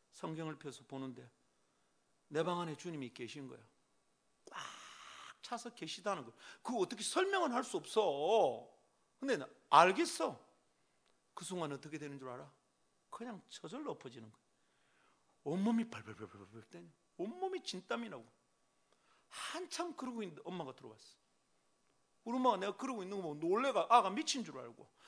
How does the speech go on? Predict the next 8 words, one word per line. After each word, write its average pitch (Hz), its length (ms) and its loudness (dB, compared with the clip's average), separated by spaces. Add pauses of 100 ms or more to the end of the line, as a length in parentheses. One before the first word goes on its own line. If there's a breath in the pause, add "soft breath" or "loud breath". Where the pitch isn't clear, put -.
(180 loud breath)
우리 214 160 -2
엄마는 254 320 2
몇 415 260 2
번이나 349 320 6
내가 165 220 -2
미친 165 280 -6
줄 117 160 -12
알았어. - 340 -20